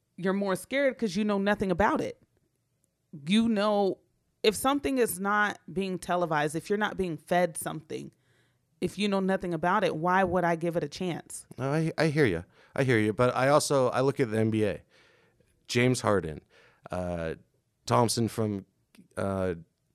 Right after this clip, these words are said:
Speaker 2: the Warriors, um, Westbrook, on and on and on of these Pac-ten, Pac-twelve athletes. Kuzma, who just won the All-Star for the Rising League Challenge. You know, there's phenomenal talent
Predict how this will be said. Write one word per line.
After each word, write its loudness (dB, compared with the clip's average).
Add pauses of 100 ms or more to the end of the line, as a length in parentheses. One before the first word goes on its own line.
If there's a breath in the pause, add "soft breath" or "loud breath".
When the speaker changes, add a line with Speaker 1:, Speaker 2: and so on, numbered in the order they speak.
Speaker 2:
the -4
Warriors, 2
um, -6
Westbrook, -4 (540 soft breath)
on 4
and 2
on 0
and 0
on -2 (100)
of -6
these -4
Pac-ten, -2
Pac-twelve -4
athletes. -8
Kuzma, 0
who -2
just -4
won -2
the 0
All-Star 0
for -4 (360 soft breath)
the -6
Rising 0
League -2
Challenge. -6
You -4
know, -4 (880 soft breath)
there's -2
phenomenal -2
talent -2